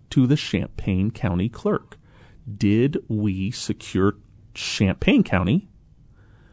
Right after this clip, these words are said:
and tell the full story about that election? And a presidential election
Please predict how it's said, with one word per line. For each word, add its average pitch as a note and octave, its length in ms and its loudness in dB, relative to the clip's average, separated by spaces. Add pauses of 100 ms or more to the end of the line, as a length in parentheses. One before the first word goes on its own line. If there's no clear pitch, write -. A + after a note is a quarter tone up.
(560)
and G#2 180 4
tell F#2+ 500 2 (220)
the G2 140 0
full G#2 380 0
story F#2 580 -2 (120)
about G#2 420 0 (640)
that A2+ 380 4
election? - 520 -6 (1400)
And A2+ 320 6
a A2+ 100 2
presidential D#3+ 720 2
election A2 420 0